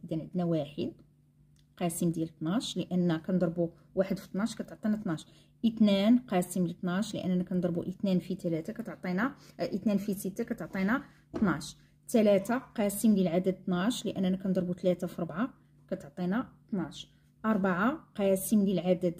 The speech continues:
اثناش، لأن كنضربوا ربعة في ثلاثة كتعطينا اثناش. خمسة لا.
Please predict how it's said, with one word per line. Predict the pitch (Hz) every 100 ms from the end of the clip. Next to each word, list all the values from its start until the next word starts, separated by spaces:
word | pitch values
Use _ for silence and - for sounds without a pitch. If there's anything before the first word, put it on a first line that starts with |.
| -
اثناش، | - 185 240 -
لأن | - 190
كنضربوا | 185 190 185 175
ربعة | 175 160
في | 170
ثلاثة | - 180 254
كتعطينا | 240 160 - 208
اثناش. | 214 196 165 151 - _ _ _
خمسة | - - 214 - 175
لا. | 156 190